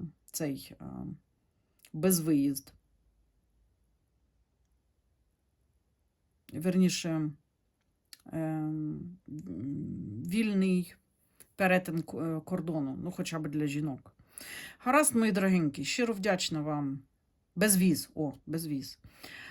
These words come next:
А, щиро вдячна вам за увагу. Донатимо на З С У, підтримуємо армію, боремося, хто як може,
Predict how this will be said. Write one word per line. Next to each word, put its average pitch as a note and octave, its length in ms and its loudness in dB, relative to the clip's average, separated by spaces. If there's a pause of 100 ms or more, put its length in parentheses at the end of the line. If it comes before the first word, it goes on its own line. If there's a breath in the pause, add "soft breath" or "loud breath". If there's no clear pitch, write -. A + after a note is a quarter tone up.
(240 loud breath)
А, E3+ 280 0
щиро B3 280 4
вдячна F#3+ 420 2
вам E3 200 0
за F3 100 0
увагу. B3+ 480 4 (180)
Донатимо F#3 680 0
на E3+ 200 0
З D3+ 100 0
С E3 200 0
У, A#3+ 320 2 (480)
підтримуємо F#3 800 0
армію, A#3+ 500 0 (400)
боремося, A3+ 720 -4 (360)
хто - 220 -6
як E3+ 200 -6
може, G3+ 340 -2